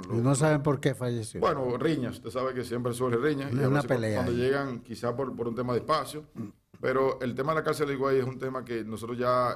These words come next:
Speaker 1: hemos hecho varias, hemos inclusive sometido resoluciones, todos los legisladores de la provincia de Altagracia, incluyendo el senador, a ver de qué forma se construye una cárcel preventiva en Higüey. Porque, ¿qué pasa en, en Higüey?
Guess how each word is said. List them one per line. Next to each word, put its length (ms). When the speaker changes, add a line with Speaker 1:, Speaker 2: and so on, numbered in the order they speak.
Speaker 1:
hemos 240
hecho 120
varias, 520
hemos 260
inclusive 300
sometido 480
resoluciones, 800
todos 240
los 440
legisladores 320
de 40
la 60
provincia 220
de 80
Altagracia, 340
incluyendo 360
el 40
senador, 420
a 100
ver 140
de 80
qué 100
forma 240
se 160
construye 640
una 140
cárcel 260
preventiva 500
en 60
Higüey. 200
Porque, 200
¿qué 100
pasa 260
en, 300
en 120
Higüey? 280